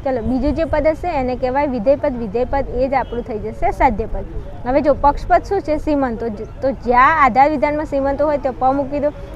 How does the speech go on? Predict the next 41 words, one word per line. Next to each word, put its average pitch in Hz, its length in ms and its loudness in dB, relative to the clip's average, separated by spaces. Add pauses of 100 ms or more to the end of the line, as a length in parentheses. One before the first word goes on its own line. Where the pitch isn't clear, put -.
(140)
સુખી 294 280 -2
એ 359 120 0
શું 339 180 -4
છે? 285 180 2
સાધ્ય 240 340 0
પદ. 220 160 -8 (100)
તો 240 80 -2
જ્યાં 262 180 2
સુખી 294 300 -4
હોય 311 160 2
ત્યાં 262 200 -2
સા 233 160 -2
લખી 247 240 -4
દો, 262 100 -2
એટલે 240 220 -4
આ 247 160 -2
સાધ્ય 233 340 -2
પદ. 196 140 -10 (360)
હવે 262 100 2
જો 311 120 0
અહીંયા 285 180 2
સંતોષી 294 520 -2
અને 269 220 2
અહીંયા 247 200 0
સંતોષી, 240 540 -4 (340)
બંને 262 300 0
આધાર 269 340 4
વિધાનમાં 240 400 -2
એક 285 180 2
સરખું 302 380 0
આવતું 285 240 0
હોય 311 120 4
એ 262 120 2
પદને 240 320 -4
કહેવાય 233 260 -2
મધ્ય 277 340 0
પદ. 208 220 -6
તો 247 60 -4
લખી 233 260 -6
દો 233 180 -4
મ. 262 280 -2